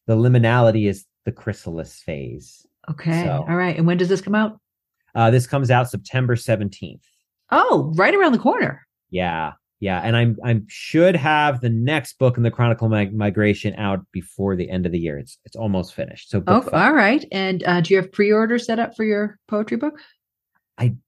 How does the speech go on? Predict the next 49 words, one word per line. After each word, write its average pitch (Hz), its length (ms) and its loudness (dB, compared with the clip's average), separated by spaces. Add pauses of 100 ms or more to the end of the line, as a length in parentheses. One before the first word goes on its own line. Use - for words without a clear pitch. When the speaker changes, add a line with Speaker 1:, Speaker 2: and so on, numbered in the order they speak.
(120)
Speaker 1:
I 127 120 2
don't 147 360 2
just 123 220 2
Speaker 2:
Will, - 140 0
Speaker 1:
yet. 92 240 -4
Speaker 2:
will 175 220 6
you? 180 80 2
Speaker 1:
So 220 120 4
I, 185 120 2
Speaker 2:
You 180 100 6
will? 175 400 0 (160)
Speaker 1:
yeah, 98 200 -2
I 104 120 2
will. 92 320 -2
I 92 100 -2
will. 85 100 -4
Speaker 2:
Oh, 127 180 -4
Speaker 1:
It'll 135 180 4
be 147 80 4
Speaker 2:
all 170 60 6
Speaker 1:
up 135 140 0
in 131 60 2
the 123 100 4
next 117 220 0
Speaker 2:
okay. - 80 -6
Speaker 1:
couple 107 260 -2
of 98 80 -2
days 90 300 -4
sometime. 80 540 -12 (160)
It - 40 0
Speaker 2:
Okay, 123 280 4
Speaker 1:
is, 110 80 2
Speaker 2:
okay. 135 200 -4
Speaker 1:
I, 190 220 -6
I'm 123 160 4
doing 127 240 4
one 127 240 2
final 113 520 0
image 98 380 -2
edit 82 360 -6 (180)
before 87 320 -4
I, 80 260 -4
before 85 320 -6
I, 78 240 -6
I, 78 100 -10
I - 200 -14 (100)
put 76 140 -12
it 71 80 -14
up. - 160 -16